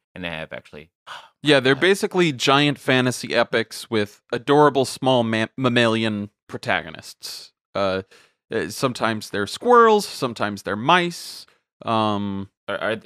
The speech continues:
Speaker 1: okay, real quick, is this, like, is this, is it, um, serialized, or is this just kinda, like,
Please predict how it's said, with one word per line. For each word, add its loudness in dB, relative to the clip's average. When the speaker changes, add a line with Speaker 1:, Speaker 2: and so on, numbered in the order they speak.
Speaker 1:
okay, -6
real -10
quick, -16
is -10
this, -14
like, -8
is -14
this, -12
is -16
it, -12
um, -10
serialized, -4
or -4
is -8
this -12
just -18
kinda, -10
like, -12